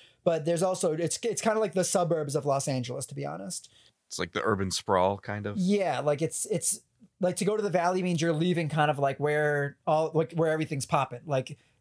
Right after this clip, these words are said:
Speaker 1: south of that mountain, mountain regions or whatever is with, like, Hollywood, and Venice is down there, and downtown is a little further east and stuff. But when you go north of the mountains, you get to what they call the Valley. And so, uh, yeah,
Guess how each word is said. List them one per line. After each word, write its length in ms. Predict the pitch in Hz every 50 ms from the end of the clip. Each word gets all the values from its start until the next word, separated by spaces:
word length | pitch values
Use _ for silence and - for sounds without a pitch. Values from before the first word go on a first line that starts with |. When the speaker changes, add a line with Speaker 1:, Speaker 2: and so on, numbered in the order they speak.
| _
Speaker 1:
south 320 | - - - 180 170 170 -
of 140 | 185 156
that 200 | 151 170 156 151
mountain, 460 | 151 151 151 156 147 - - 156 147 156
mountain 260 | 147 151 156 165 156
regions 400 | 147 151 160 147 165 170 170 170
or 40 | 175
whatever 420 | 175 175 175 175 185 196 190 - _ _ -
is 180 | - 156 143 139
with, 160 | 143 135 -
like, 160 | 147 - -
Hollywood, 600 | - 185 190 185 180 180 170 175 175 175 175 175 165
and 160 | 151 135 131
Venice 400 | 151 156 156 156 160 151 - -
is 120 | 147 135
down 220 | 135 165 160 160 156
there, 340 | 156 156 156 156 151 151
and 320 | 143 135 131 131 131 127 123
downtown 400 | 156 151 147 151 147 165 151 147
is 100 | 143 131
a 20 | 143
little 160 | 143 143 135
further 300 | - 160 147 143 143 143
east 400 | 151 143 143 147 143 - - - _ - - _ -
and 100 | 175 156
stuff. 220 | - 185 165 165 -
But 140 | 175 147 156
when 100 | 151 143
you 60 | 143
go 80 | 143
north 340 | 135 139 165 180 190 185 185
of 200 | 180 165 156 139
the 240 | 143 151 147 143 139
mountains, 520 | 139 156 165 156 - 143 131 127 127 127
you 80 | 127 135
get 160 | 131 139 127 -
to 80 | 151
what 100 | 135 127
they 80 | - 120
call 160 | - 143 139
the 80 | 123 120
Valley. 440 | 139 139 139 131 120 117 120 120 - _ _ _ _ _ _ -
And 180 | - 135 131 -
so, 640 | - 156 139 135 131 131 131 131 131 131 127 131
uh, 440 | 131 131 139 143 156 170 180 196 196 190 196 202
yeah, 300 | 185 165 151 139 135 151